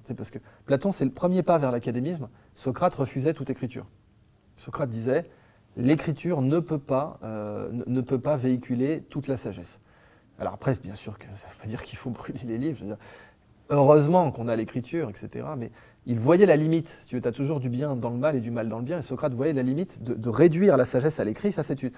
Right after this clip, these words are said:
après, les, les grands sages, ce sont des autodidactes, donc ils, ils, ils ne, ils ont, ils sont parvenus à,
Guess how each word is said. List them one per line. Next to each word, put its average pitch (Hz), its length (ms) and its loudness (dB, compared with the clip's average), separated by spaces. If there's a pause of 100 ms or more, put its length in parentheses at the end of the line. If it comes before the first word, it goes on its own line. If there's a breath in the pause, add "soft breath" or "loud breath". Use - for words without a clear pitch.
(160 loud breath)
après, - 220 0
les, - 180 -2
les 110 60 -14
grands 110 180 -8
sages, 127 400 2 (320 soft breath)
ce - 220 -14
sont 120 160 -8
des 113 160 -4
autodidactes, 113 560 -4
donc 104 180 -14
ils, 90 240 -12
ils, - 720 -16
ils 113 100 -8
ne, 110 200 -10 (480 loud breath)
ils 117 180 -6
ont, 117 260 -6 (1400)
ils - 60 -10
sont 127 120 -8
parvenus 135 520 2
à, 92 260 -2